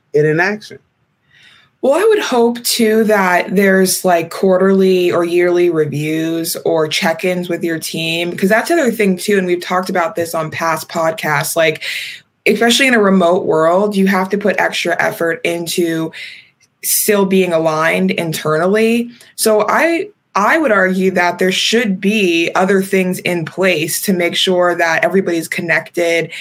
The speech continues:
Speaker 2: and doing what they need to do anyway, just because you are remote. I mean,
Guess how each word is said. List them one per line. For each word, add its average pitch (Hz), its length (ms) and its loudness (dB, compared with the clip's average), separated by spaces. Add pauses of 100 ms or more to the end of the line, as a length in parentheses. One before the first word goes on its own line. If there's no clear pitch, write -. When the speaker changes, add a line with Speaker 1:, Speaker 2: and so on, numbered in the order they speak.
(160)
Speaker 2:
and 180 180 2
doing 175 200 2
what 170 160 -4
they 170 100 0
need 170 120 -4
to 170 100 -2
do 165 280 -2
anyway, 170 440 0
just 156 200 -4
because 160 360 -2
you 156 160 -2
are 156 260 0
remote. 151 640 -2
I 160 80 0
mean, 170 220 -4